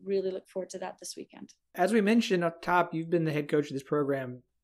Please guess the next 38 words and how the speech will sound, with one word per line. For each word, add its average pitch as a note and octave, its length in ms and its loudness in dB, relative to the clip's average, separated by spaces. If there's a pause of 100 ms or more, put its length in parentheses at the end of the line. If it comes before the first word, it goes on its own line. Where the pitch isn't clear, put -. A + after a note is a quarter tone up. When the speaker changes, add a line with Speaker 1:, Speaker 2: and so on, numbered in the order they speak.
(120)
Speaker 2:
for D3 120 4
its C#3+ 140 0
entire D3 520 4
existence, B2 680 -4
twenty-eight C#3 520 -6
years. C3+ 420 -2 (320)
For F3+ 120 4
those A3+ 340 8
people A3 320 2
who F#3+ 160 4
are F3+ 260 6
fans E3+ 460 0
of E3+ 100 0
the D#3 60 0
National D#3 400 -4
Women's C#3+ 240 -6
Soccer D3 360 -2
League, C3 360 -2
they C#3+ 100 0
might D3 180 -2
be C#3+ 80 -2
familiar D3 280 -2
with C#3 80 0
a C3 40 -6
player C#3 240 -4
by C3 200 -8
the B2+ 60 -8
name B2+ 200 -8
of A#2 160 -12
Ashley C#3+ 460 -6
Hatch, - 760 -4
uh, A#2 360 -10 (480)
who C3+ 100 -10
just D#3+ 360 2
won D#3+ 180 2
the D3 60 -4
Golden C3 260 -6
Boot, E3 320 6